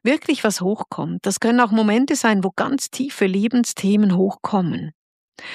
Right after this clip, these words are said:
Und trotzdem wird's plötzlich ein ganz anderer Prozess und Weg.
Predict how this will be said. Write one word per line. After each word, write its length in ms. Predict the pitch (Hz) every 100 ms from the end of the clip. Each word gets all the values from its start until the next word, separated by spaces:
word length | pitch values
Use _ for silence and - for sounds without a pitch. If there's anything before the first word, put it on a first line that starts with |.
| - -
Und 140 | 214
trotzdem 420 | 240 285 - 240
wird's 240 | 214 254 -
plötzlich 440 | 208 226 - 233
ein 80 | 175
ganz 320 | 170 180 214
anderer 500 | - 170 208 185 170 160 _ -
Prozess 520 | 185 - - 214 -
und 180 | 165 165
Weg. 360 | 175 - -